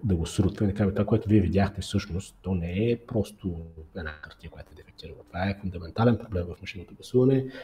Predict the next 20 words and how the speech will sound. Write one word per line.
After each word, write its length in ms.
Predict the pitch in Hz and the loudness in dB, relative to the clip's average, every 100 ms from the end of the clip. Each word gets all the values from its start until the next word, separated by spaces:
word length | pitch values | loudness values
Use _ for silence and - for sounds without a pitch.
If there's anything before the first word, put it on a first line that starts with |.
| - - | -16 2
Някой 300 | 101 107 127 | 2 6 4
е 40 | |
пипал 240 | - 127 131 | 4 2 2
кодовете, 720 | - 131 127 127 135 135 131 | 4 4 4 4 4 6 6
няма 200 | 113 98 | 6 2
как 180 | 90 80 | -2 -10
да 60 | |
ги 80 | 80 | -12
оставим.“ 280 | - - - _ _ - _ _ | -16 -18 -20 _ _ -20 _ _
А, 380 | 110 107 107 107 - | 0 2 0 -2 -2
надявам 340 | 107 101 127 143 | 2 8 10 10
се 120 | - | 6
такъв 260 | - 127 127 | 0 4 6
наратив 320 | 107 - 107 | 4 4 4
да 100 | 95 | 4
няма. 380 | 85 80 104 175 _ _ _ _ | 2 0 -4 -6 _ _ _ _
Той 120 | 98 | -4
ще 140 | 92 98 | -4 -4
бъде 160 | 95 | -4
доста 440 | 90 90 - 87 | -2 -4 -6 -8